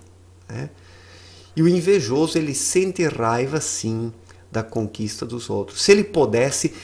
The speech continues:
ele destruiria o que os outros têm. Acabaria com os seus semelhantes, com aqueles que têm coisas que ele gostaria de ter,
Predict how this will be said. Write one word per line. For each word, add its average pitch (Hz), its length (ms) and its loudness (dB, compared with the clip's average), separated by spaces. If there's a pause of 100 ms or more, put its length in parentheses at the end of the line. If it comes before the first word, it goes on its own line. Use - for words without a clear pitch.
ele 143 220 -2
destruiria 143 1500 0 (320)
o 117 80 0
que 117 160 -4
os 104 180 -2
outros - 460 -4
têm. 101 300 -8 (360)
Acabaria 131 920 2 (440)
com 127 320 0
os 110 160 -6
seus 123 320 -2
semelhantes, 104 840 0
com - 140 -4
aqueles 139 480 0
que - 120 -8
têm 117 300 -2
coisas 120 920 6
que - 100 -6
ele 110 140 0
gostaria 107 600 -4
de 104 120 -12
ter, - 360 -10